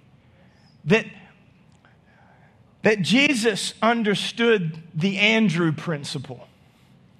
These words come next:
In John chapter one, verse forty, we're not gonna go there. I've just given you this as a reference. Just let me tell you the story.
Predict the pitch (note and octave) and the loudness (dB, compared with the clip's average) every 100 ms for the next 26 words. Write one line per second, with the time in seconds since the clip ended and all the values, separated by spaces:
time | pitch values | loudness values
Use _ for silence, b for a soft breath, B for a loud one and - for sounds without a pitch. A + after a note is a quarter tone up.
0 | b b b b _ _ F3+ F3 G3+ A3+ | b b b b _ _ 0 4 4 4
1 | A#3 A3+ G#3+ G#3 F#3+ G#3 A#3 A#3 G3+ G3 | 4 4 4 2 0 2 4 2 2 0
2 | - A#3 A#3 G3+ F3+ F3+ G3+ A3 G#3 F#3+ | 0 0 2 2 2 2 2 2 2 2
3 | A#3 A3+ G3+ F3 F#3 F#3+ A3+ G#3+ G#3 G3 | 2 2 2 2 0 -2 -2 0 0 0
4 | F#3+ G3+ F3 F3+ G#3+ A3 G3 D#3+ F3+ A3 | -2 -2 -2 2 2 2 -2 -4 -6 -2
5 | G3+ F#3+ G3+ G3 E3+ - G#3 G#3+ G3 C#3+ | -2 0 2 2 0 -2 -2 0 0 -2